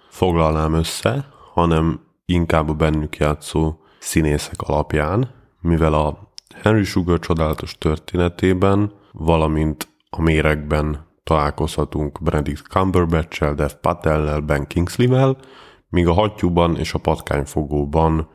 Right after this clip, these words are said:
elsősorban Rupert Friend-el. A Henry Sugar csodálatos története egy mesei gazdag emberről, aki elhatározza, hogy elsajátít egy különleges képességet, hogy csalhasson a szerencsejátékban. Mindezt Ben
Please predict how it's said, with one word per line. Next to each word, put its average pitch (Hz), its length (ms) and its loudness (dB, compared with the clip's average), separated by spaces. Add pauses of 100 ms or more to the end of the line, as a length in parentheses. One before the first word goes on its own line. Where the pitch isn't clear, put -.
(360)
elsősorban 73 880 -2
Rupert - 420 -4
Friend-el. - 680 -8 (760)
A 90 140 2
Henry 156 160 4
Sugar 113 300 2
csodálatos 85 800 -2 (260)
története 80 920 0
egy 76 220 -4
mesei 78 420 0
gazdag 80 380 0
emberről, 80 480 2
aki 80 200 0
elhatározza, 73 640 -2
hogy 73 140 0
elsajátít 73 580 0
egy - 120 -10
különleges 73 440 0
képességet, 82 840 0
hogy - 200 -4
csalhasson 73 680 -4
a - 60 -10
szerencsejátékban. 78 1120 0 (220)
Mindezt 123 760 2 (400)
Ben 98 380 0